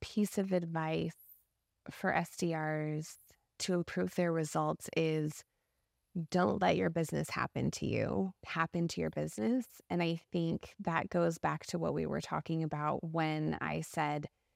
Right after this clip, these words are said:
you know, there are gonna be so many things in sales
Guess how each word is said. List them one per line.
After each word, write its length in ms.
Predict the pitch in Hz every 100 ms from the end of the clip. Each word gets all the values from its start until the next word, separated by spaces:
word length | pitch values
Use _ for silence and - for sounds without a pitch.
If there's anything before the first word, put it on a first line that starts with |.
| _ _ 190
you 80 |
know, 140 | 175 165
there 200 | 175 170
are 140 | 165
gonna 180 | 165 165
be 160 | 160 156
so 220 | - 160
many 300 | 156 151 160
things 320 | 151 147 160 151
in 120 | 151
sales 640 | - 135 143 170 175